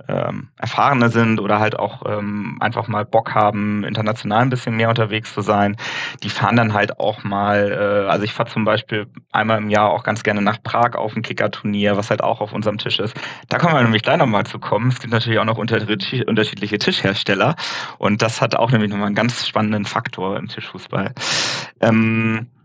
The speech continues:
genau, aber ich habe jetzt zum Beispiel auch letztes Jahr London mitgespielt auf einem anderen Tischmodell. Da wurde halt der, das Modell aus den U S A gespielt. Äh, und da gibt es halt schon ein breites Angebot, wo man dann halt auch einfach international spielen kann.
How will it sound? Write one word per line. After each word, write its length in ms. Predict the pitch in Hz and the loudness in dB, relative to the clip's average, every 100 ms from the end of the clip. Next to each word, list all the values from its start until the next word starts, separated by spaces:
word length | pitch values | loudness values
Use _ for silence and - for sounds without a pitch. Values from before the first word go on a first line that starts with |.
| _ _ - - _ _ _ | _ _ -14 -14 _ _ _
genau, 280 | - 123 101 | 2 4 6
aber 200 | - 110 | 4 4
ich 180 | 104 - | 2 2
habe 140 | - 127 | -2 -2
jetzt 120 | - | -2
zum 100 | 135 | 2
Beispiel 220 | 123 - | 2 2
auch 100 | 127 | 0
letztes 340 | 120 - 135 | 0 -2 -4
Jahr 160 | - 123 | 2 2
London 320 | 110 110 117 | 2 2 2
mitgespielt 720 | 110 - 107 - 104 110 110 | 0 -4 -8 -4 2 4 4
auf 140 | - 117 | 0 -2
einem 80 | - | -2
anderen 360 | 107 120 110 | 0 0 0
Tischmodell. 600 | 107 107 107 104 104 107 | -4 -6 -6 -4 -2 0
Da 120 | 104 95 | -2 -4
wurde 220 | 98 107 | -2 0
halt 160 | 101 | 0
der, 100 | 98 | -2
das 240 | 98 - - | -4 -6 -6
Modell 220 | 104 104 | 0 2
aus 140 | 107 | 2
den 160 | - 104 | 0 -2
U 40 | |
S 120 | 110 98 | 0 2
A 180 | 104 | 4
gespielt. 600 | 113 107 - 101 104 107 - - - - - | 4 0 -4 2 4 4 0 -8 -10 -10 0
Äh, 100 | 104 | 4
und 420 | 107 104 - 113 | 6 4 4 2
da 60 | |
gibt 220 | 117 127 165 | 0 0 -2
es 120 | 151 | 0
halt 160 | 143 | 0
schon 180 | - 135 | 0 0
ein 40 | 131 | 2
breites 320 | 127 123 135 | 2 2 2
Angebot, 560 | 131 185 147 98 98 | 0 0 -4 -6 -6
wo 40 | 107 | -4
man 180 | 104 107 | -2 0
dann 160 | 107 | 0
halt 180 | 107 107 | 0 0
auch 120 | 104 | -2
einfach 280 | - 107 107 | -4 -4 -4
international 720 | 110 131 127 - 120 117 120 | 0 2 2 2 2 4 4
spielen 340 | 120 113 120 | 0 -2 -2
kann. 280 | 117 110 113 | 0 0 0